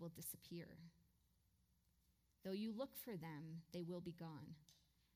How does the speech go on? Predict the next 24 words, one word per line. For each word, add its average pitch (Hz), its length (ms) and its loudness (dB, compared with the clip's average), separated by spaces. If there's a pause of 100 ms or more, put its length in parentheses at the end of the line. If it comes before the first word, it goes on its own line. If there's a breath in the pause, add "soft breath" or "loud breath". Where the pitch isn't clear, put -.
(160 loud breath)
The 180 80 4
lowly 214 460 4
will 160 260 -2
possess 175 440 4
the 202 100 0
land 180 500 2
and 170 140 0
will 160 200 -4
live 185 300 0 (160)
in 170 140 0 (180)
peace - 540 -2 (400 loud breath)
and 160 180 -2
prosperity. - 800 -4 (1160 loud breath)
Have 277 140 0
you 381 120 4 (100)
noticed 196 580 4 (1300 soft breath)
our 311 240 0 (140)
active 190 600 0
minds 180 760 2 (480)
are 208 140 -2 (580)
very 233 280 8
good 175 460 -2 (680)
at 190 100 -2
staying 220 440 6